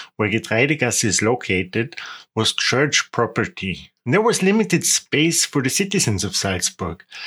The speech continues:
Therefore, Getreidegasse, just like today, was the busy part of town. Mozart's birthplace is the second most visited site in Salzburg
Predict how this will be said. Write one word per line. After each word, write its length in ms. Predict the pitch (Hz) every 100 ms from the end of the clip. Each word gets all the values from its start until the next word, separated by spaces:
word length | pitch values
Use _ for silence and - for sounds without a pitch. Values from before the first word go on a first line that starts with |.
| - -
Therefore, 420 | 170 185 - 180
Getreidegasse, 1120 | 160 147 - 131 175 160 101 - - 131 147 - - _ -
just 320 | 160 170 -
like 260 | 147 - -
today, 560 | 120 104 110 139 143 - _
was 160 | 123 117
the 100 | -
busy 380 | - 165 156 147
part 400 | - 95 87 -
of 80 | -
town. 480 | - 101 90 85 78 - -
Mozart's 540 | 160 - 254 185 -
birthplace 840 | - 165 160 - 117 120 170 - - - - -
is 160 | -
the 60 | 113
second 580 | - 156 156 165 165 139
most 340 | 123 165 -
visited 480 | 147 143 147 117 -
site 320 | 120 127 -
in 80 | 113
Salzburg 800 | 98 101 95 - - 127 135